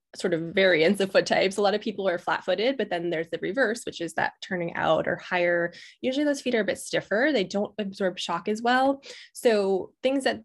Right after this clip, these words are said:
that person would wanna work on would be things like practicing actually being able to let their feet relax. Um, so a lot of times people cannot actually get their feet to pronate or relax into a flatter position. So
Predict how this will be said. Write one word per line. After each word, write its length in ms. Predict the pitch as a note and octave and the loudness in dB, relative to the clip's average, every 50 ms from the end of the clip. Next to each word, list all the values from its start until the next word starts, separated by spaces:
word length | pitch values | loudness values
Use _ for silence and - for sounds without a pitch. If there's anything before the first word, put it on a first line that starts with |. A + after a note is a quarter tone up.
| - | -2
that 180 | - G3+ - - | 0 0 0 0
person 300 | - A3+ A3 - G#3+ G3+ | -4 -6 -4 -4 -4 -4
would 100 | F#3 F#3 | -4 -2
wanna 180 | F#3 F3 E3 F3 | -4 -4 -4 -2
work 260 | E3+ E3 E3+ E3+ G#3+ | -2 -2 -4 -2 -4
on 360 | G#3 G#3 G3+ G3+ G3+ G3+ G3+ - - | -4 -2 0 0 0 -2 -2 -4 -6
would 300 | F3+ F#3+ F3+ F3 E3+ - | -4 -2 -2 -2 -4 -6
be 560 | F#3 F3 E3+ E3+ E3 D#3+ E3 E3+ - - _ - | -6 -4 -4 -2 -2 -2 -2 -4 -6 -6 _ -4
things 300 | F3 E3+ F3 E3+ F3 - | -2 0 0 -2 0 2
like 420 | E3 D#3+ D#3 E3+ E3+ - - - _ _ _ _ _ _ _ - | 2 2 2 0 -4 -8 -16 -20 _ _ _ _ _ _ _ -16
practicing 760 | - - G#3 G3+ G3 - A3 G#3+ - G#3 G3 F#3 F3+ F3 - - - | -4 -2 -2 -2 0 0 -4 -2 0 0 0 0 0 -2 -4 -4 -2
actually 460 | E3+ F#3 - - - F3+ E3+ E3+ E3+ _ - | -2 -2 -2 -2 -2 -2 -4 -4 -6 _ 0
being 220 | F#3+ A3 A3+ G#3+ | 2 4 4 4
able 260 | F#3 E3+ E3+ F3 F3 | 4 4 2 0 0
to 580 | F3 - - - E3+ E3 E3 E3 - - - _ _ _ _ _ - | 0 -4 -8 -6 -6 -4 -4 -4 -6 -8 -10 _ _ _ _ _ -8
let 220 | G3+ G3+ G3+ G3+ A3 | -2 0 0 2 2
their 100 | G3+ G3 | -2 -2
feet 220 | - - F#3+ - - | -2 -6 -8 -4 -4
relax. 680 | F#3 F3+ - - - - - A#3+ - - - - - - - - - - - - - G#3+ | -6 -4 -4 -6 -4 -2 -2 -4 -4 -8 -16 -16 -16 -18 -18 -20 -20 -20 -16 -6 -2 0
Um, 420 | G#3+ G3 F#3 F3 F3 F3 E3+ E3+ - _ _ - - | 2 2 2 2 0 -2 -4 -6 -8 _ _ -18 -6
so 340 | - - A#3 G#3+ F#3+ - - | 2 2 4 4 4 2 2
a 80 | - A3 | 0 2
lot 160 | G#3+ G3+ G3+ | 2 4 2
of 120 | G#3+ A3 - - _ | 2 0 -2 -14 _
times 300 | - - - A#3+ A3+ A3 | -16 -8 -4 -4 -4 -2
people 220 | A3+ A#3 A3+ A3+ G#3+ | -2 -2 -2 -2 -2
cannot 440 | - - A3 G3+ F#3+ F3+ F#3 F#3 F3+ | -2 0 0 2 2 2 2 2 0
actually 260 | F#3+ F#3+ - G3+ F#3+ | 0 0 -2 -4 -2
get 140 | G3 F#3 G#3 | -2 0 -2
their 100 | G#3 G3+ | -2 -4
feet 200 | - G3+ - - | -2 -6 -6 -6
to 80 | F#3+ | -8
pronate 500 | - - - A3 F4 G4 A3 E3+ F3 - | -8 -4 -2 0 0 2 0 0 -2 0
or 180 | - F3+ F3+ F3+ | 0 0 2 2
relax 400 | F#3 F#3 F3+ F3 F#3 F#3 - - | 2 0 0 0 -2 -2 -4 -6
into 260 | F#3+ G3 - - F#3+ | -8 -8 -4 -4 -6
a 40 | F#3 | -6
flatter 300 | - - F#3+ F#3 F3+ F#3+ | -4 -4 -2 -2 -2 -4
position. 600 | - F#3+ F#3 - - - - - - - G3+ G3 | -4 -6 -4 -4 -4 -4 -4 -6 -6 -6 -8 -8
So 400 | - - G#3+ G3+ F#3 F3+ - | -4 2 2 4 4 2 -2